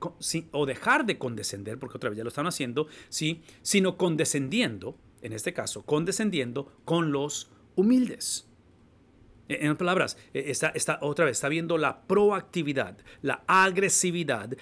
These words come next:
de detener algo que ya está sucediendo, que en este caso, altivez, y lo opuesto a altivez no es simplemente neutralidad, lo opuesto a altivez es no simplemente dejar de odiar, pero es movernos en dirección opuesta, que en este caso es el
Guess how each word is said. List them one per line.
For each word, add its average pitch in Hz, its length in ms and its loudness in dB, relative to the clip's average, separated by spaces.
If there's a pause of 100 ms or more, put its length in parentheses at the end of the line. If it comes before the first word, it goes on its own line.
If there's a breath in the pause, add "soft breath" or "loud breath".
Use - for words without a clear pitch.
(140 loud breath)
de 139 140 0
detener 135 440 0
algo 185 320 2
que 208 100 -6
ya 185 100 0
está 185 180 -4
sucediendo, 135 500 -2
que - 80 -6
en 135 60 -2
este 147 160 -4
caso, 156 400 0 (180)
altivez, 156 720 0 (460 soft breath)
y 170 80 -2
lo 156 120 0
opuesto 233 440 2
a 226 40 4
altivez 175 480 2
no 151 120 0
es 143 60 0
simplemente 139 560 -2
neutralidad, 131 720 -4 (220 loud breath)
lo 135 100 -2
opuesto 151 320 -2
a 190 40 0
altivez 180 440 0
es 151 80 -2
no 151 120 -2
simplemente 143 680 0 (140 loud breath)
dejar 127 380 0
de 123 100 -2
odiar, 143 360 2
pero 127 120 0
es 139 60 -2
movernos 143 380 -2
en 135 60 -6
dirección 120 300 -6
opuesta, 160 380 -4
que - 280 -10
en 135 40 -2
este 139 160 -4
caso 147 260 -2
es 139 120 -2
el 143 180 2